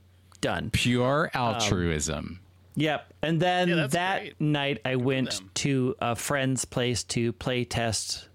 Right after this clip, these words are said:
Speaker 1: my Pokemon R P G.
Speaker 2: Your
Speaker 1: And I did
Speaker 2: collectible
Speaker 1: that.
Speaker 2: monster, Pocket Monster R P G.
Speaker 1: Yes.
Speaker 2: Yes.
Speaker 1: Yes.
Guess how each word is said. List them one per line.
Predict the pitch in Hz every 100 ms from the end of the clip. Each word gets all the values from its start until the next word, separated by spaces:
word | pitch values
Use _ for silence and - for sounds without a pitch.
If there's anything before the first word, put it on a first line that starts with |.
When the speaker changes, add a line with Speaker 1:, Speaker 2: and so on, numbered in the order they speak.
| -
Speaker 1:
my | 123 113 104 107 107 107 113 - - - -
Pokemon | 123 95 - -
R |
P | - 104
G. | - - - - - - - - _ _ -
Speaker 2:
Your | 92 -
Speaker 1:
And | 104
I | -
did | 101
Speaker 2:
collectible | 104 120 107 101
Speaker 1:
that. |
Speaker 2:
monster, | 101 104 - 95
Pocket | - 117 - 87
Monster | 80 78 - 64
R | 65
P | 73 85 85
G. | 58
Speaker 1:
Yes. | 120 92
Speaker 2:
Yes. | 78 - - - - - - - - -
Speaker 1:
Yes. | 107 - -